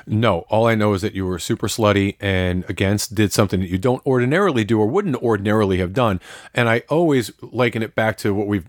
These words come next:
talked about all the time, is a comfort with certain people. If you have a, f-, not just a familiarity, but if you have a real connection with someone or with a couple,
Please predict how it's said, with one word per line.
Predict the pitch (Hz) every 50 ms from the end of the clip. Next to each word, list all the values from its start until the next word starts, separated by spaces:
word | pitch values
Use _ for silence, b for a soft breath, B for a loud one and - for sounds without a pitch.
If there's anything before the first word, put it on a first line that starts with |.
| - -
talked | - - 117 107 98
about | 95 87 92 90 - -
all | - 101 95
the | 90 87
time, | - 123 120 107 92 90 -
is | - 101 98 92 87 - -
a | -
comfort | - _ - - 151 147 139 - - 101 - -
with | 104 95 -
certain | - - 101 95 87
people. | 85 - 110 101 - - - - B B B B B B
If | B 101 - -
you | 98
have | 85 95 131 143 156 139 139
a, | - 127 117 110 107 101 95 - B B B B B B
f-, | - -
not | - 127 156 175
just | - 165 135 -
a | 110
familiarity, | - - 120 123 123 113 104 98 104 120 113 101 90
but | 73 85
if | 80 80 -
you | 98
have | 107 143 139 104
a |
real | 98 98 110 123 123 107
connection | - - 101 90 95 104 107 - - 127 120 117
with | 117 113
someone | - - 123 120 120 123 120 117
or | 98 80 85 90
with | 92 92 -
a | -
couple, | - - 135 131 - - 127 117 113 110